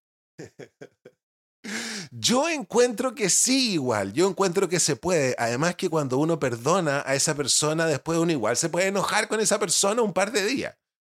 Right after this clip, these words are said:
Yo sé que el enojo que tengo con mi vieja el día de hoy me va a durar tres, cuatro días. De hecho, quiero decirles que tengo muteado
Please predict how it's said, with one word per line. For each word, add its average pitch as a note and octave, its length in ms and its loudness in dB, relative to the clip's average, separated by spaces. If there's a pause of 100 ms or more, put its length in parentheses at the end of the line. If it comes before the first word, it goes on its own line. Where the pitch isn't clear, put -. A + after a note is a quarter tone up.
(160)
Yo A2+ 140 -2
sé C#3+ 200 0
que D3+ 100 -2
el C#3 40 -2
enojo C#3 400 2
que C3 100 -2
tengo C3+ 280 -2
con B2+ 160 -2
mi A#2 100 -2
vieja C3 380 -2
el A#2 100 -8
día C3+ 240 0
de B2 100 2
hoy C3+ 220 2
me A2 120 -6
va A#2+ 60 0
a C3 40 2
durar B2+ 320 0
tres, C3 260 -4
cuatro B2 320 -4
días. B2+ 320 -2
De A#2 140 -2
hecho, B2+ 180 -4
quiero B2 180 -2
decirles B2+ 480 0
que A2+ 140 -8
tengo A#2+ 240 -4
muteado C#3 800 -6